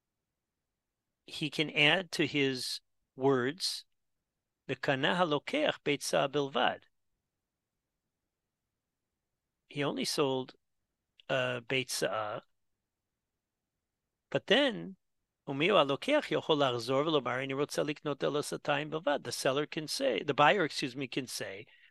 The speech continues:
"Wait a second, I only want to buy, I only want the, the larger size." So he says, look there in the Nesivos where he says, "שלכן רק הלוקח יכול לחזור." Interesting. Only the, only the purchaser can,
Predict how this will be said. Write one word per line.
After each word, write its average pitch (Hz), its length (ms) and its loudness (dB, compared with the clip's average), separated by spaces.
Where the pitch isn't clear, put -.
"Wait 220 100 -2
a 233 40 2
second, 123 300 2
I 139 180 6
only 165 220 2
want 135 260 0
to 131 60 -2
buy, 127 840 -2
I 135 180 0
only 160 220 -2
want 151 280 -2
the, 143 300 2
the 139 100 0
larger 262 340 4
size." - 460 -10
So 131 240 -4
he 127 180 -4
says, - 560 -2
look 180 240 -4
there 117 420 0
in 135 140 -8
the 127 80 -6
Nesivos 127 520 -6
where 123 120 -4
he 131 100 -8
says, - 300 2
"שלכן 147 480 -2
רק 185 260 4
הלוקח 247 580 4
יכול 123 360 -4
לחזור." 110 260 -10
Interesting. 151 580 -6
Only 165 300 -2
the, 147 140 0
only 165 260 2
the 139 80 0
purchaser 254 600 0
can, 110 280 -10